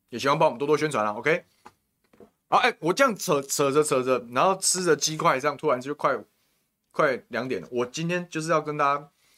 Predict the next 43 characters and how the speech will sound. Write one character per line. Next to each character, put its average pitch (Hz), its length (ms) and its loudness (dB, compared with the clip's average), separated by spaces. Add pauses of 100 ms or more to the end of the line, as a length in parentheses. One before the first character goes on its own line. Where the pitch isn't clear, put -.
(500)
给 117 140 -2
大 165 200 2
家 170 120 -12 (260)
长 147 200 -4
期 143 140 -8
追 151 140 4
踪 151 320 0
五 123 100 2
二 151 60 6
新 151 140 -2
闻 131 100 -2
俱 135 100 -4
乐 143 60 2
部 135 140 -2
好 98 100 -4
朋 120 100 -6
友 113 140 -4
一 117 80 -8
个 107 300 -4 (720)
傻 107 180 -2
逼 143 140 0
鼠， 98 160 -10
好 - 120 -8
不 113 60 2
好？ - 220 -2 (560)
因 170 80 -2
为 165 60 -2 (500)
我 123 80 -4
们 151 80 -4
桃 160 120 4
园 175 80 2
新 180 120 -4
选 147 100 0
风 135 100 -6
下 160 140 2
个 123 60 -2
礼 98 80 -8
拜 131 100 0
又 135 60 0
有 104 160 0
动 110 160 -8
作 101 120 -8
了。 - 160 -14